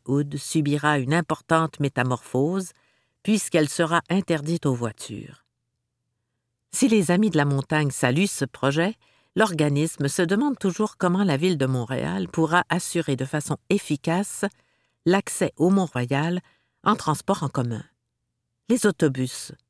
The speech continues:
devront-ils faire le tour de la montagne pour accéder au parc du Mont-Royal par le chemin Remembrance ? La seule chose qui est claire,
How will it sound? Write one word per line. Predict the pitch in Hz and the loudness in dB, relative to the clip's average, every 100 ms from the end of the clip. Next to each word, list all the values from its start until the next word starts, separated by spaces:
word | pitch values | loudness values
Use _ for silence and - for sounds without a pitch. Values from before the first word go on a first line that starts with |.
| _ | _
devront-ils | 180 165 170 - 156 | 0 2 0 2 2
faire | 139 160 135 | 4 2 4
le | 127 | 2
tour | - 165 | 2 2
de | 139 | 4
la | 123 123 | 2 2
montagne | 123 123 156 190 277 302 - | -2 -2 0 0 -2 -8 -4
pour | 143 | 0
accéder | 135 - 143 143 | 0 0 0 2
au | 135 131 | 2 2
parc | 143 131 - | 2 2 -2
du | 131 | -2
Mont-Royal | 131 127 139 147 165 170 160 - _ - | 0 0 0 2 2 2 0 -8 _ 2
par | 135 | 4
le | 143 | 4
chemin | 139 147 135 139 | 2 2 4 2
Remembrance ? | 123 131 131 135 151 202 247 - - _ _ _ _ _ _ _ _ _ _ _ _ - | 2 0 2 2 2 0 0 -6 -14 _ _ _ _ _ _ _ _ _ _ _ _ -2
La | 170 | 0
seule | - 277 | 2 0
chose | 294 277 - | 0 0 0
qui | 120 | -2
est | |
claire, | - 147 - - | 0 -2 -2 -6